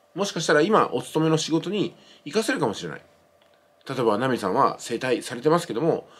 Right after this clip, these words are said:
整体をもっともっと情報発信すると、整体のね、評価がぐっと上がって、お客さんいっぱい来るみたいな流れも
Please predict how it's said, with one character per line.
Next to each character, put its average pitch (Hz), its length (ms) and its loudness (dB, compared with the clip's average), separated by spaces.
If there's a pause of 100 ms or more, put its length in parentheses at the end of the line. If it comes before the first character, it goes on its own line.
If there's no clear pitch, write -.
(140)
整 175 220 0
体 180 200 2
を 185 260 2 (100)
も 165 100 2
っ 170 60 -8
と 160 80 -6
も 175 80 -6
っ 160 40 -8
と - 240 -4 (200)
情 143 160 2
報 139 100 -2
発 139 160 -4
信 123 140 -4
す 117 100 -8
る 123 80 -10
と、 160 400 0
整 127 220 -6
体 123 180 2
の 127 100 0
ね、 165 200 2 (220)
評 135 200 0
価 98 120 -4
が 92 60 -2
ぐ 87 160 2
っ 165 40 -4
と - 160 -4
上 87 60 -4
が 80 100 -4
っ - 80 -12
て、 80 80 -12
お 87 80 -6
客 107 160 -12
さ 117 100 -4
ん - 20 -4
い 107 40 -6
っ - 20 -12
ぱ 185 120 -4
い 170 40 -2
来 202 80 0
る 175 60 2
み 117 100 0
た 87 60 -2
い - 40 -6
な 90 160 -8
流 95 80 -6
れ 87 60 -4
も 78 180 -12